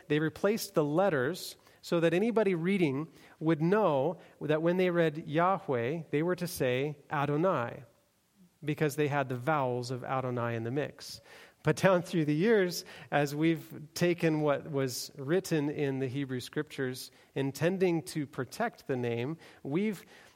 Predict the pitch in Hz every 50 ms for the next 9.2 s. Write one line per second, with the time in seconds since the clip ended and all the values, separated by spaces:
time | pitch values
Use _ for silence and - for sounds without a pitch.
0 | _ _ _ - - 156 160 185 208 190 151 - 175 180 185 180 170 156 151 143
1 | - - - - 170 175 214 254 214 185 180 156 127 123 131 131 123 117 123 143
2 | 151 147 143 127 139 127 151 202 233 220 160 - - - - - - - _ _
3 | _ - - 156 151 - - - 156 131 123 - - 170 165 165 160 165 151 151
4 | 165 - - 175 175 170 170 156 - - - - - - - - _ _ - 160
5 | 123 135 139 117 - - 214 240 180 147 143 110 110 110 113 - - _ - -
6 | 139 135 135 151 131 131 135 - - - - - - - - - - 147 156 185
7 | 220 233 262 220 185 165 175 165 156 156 147 139 139 139 143 139 151 143 131 139
8 | 151 147 143 139 135 - - 160 160 151 143 139 135 - - - - 139 123 120
9 | - - -